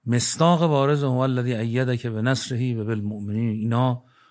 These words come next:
خدا با نصر خودش و با واسطهٔ مؤمنین داره ملت رو یاری می‌کنه. یکی از دوستان ما از شهید علی لاریجانی این جملهٔ طلایی رو شنیده بود که بالاخره ایشان آدم دانایی بود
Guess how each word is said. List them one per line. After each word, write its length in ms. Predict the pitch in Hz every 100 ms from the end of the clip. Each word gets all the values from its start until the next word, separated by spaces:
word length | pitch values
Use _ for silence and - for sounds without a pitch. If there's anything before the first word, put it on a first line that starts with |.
| _
خدا 380 | - 113 127 131
با 340 | 113 117 110 113
نصر 500 | 117 151 160 - 156
خودش 480 | 147 143 143 127
و 80 | 117
با 220 | 110 104
واسطهٔ 320 | 101 - 110 127
مؤمنین 540 | 113 104 113 131 139
داره 220 | 117 120
ملت 420 | 120 107 117 117
رو 300 | 131 123 117 - _ _ _ _ _ _ _ _ _
یاری 360 | 113 117 120 135
می‌کنه. 580 | 120 107 107 104 92 92 _ _ - _ -
یکی 160 | 123 139
از 140 | 127
دوستان 420 | 123 117 139 147
ما 180 | 143 139
از 120 | 120
شهید 500 | - 117 131 123 - -
علی 280 | 113 120 127
لاریجانی 840 | 117 110 107 117 117 135 113 107 _ _ _ _ _ -
این 160 | 127
جملهٔ 320 | 123 120 127
طلایی 460 | 127 - 120 120 143
رو 120 | 147
شنیده 340 | 117 117 107 113
بود 160 | 107
که 260 | 107 110 101
بالاخره 420 | 117 123 135 139
ایشان 480 | 147 123 135 143 131
آدم 300 | 117 123 135
دانایی 520 | 123 120 131 143 104
بود 360 | 90 90 -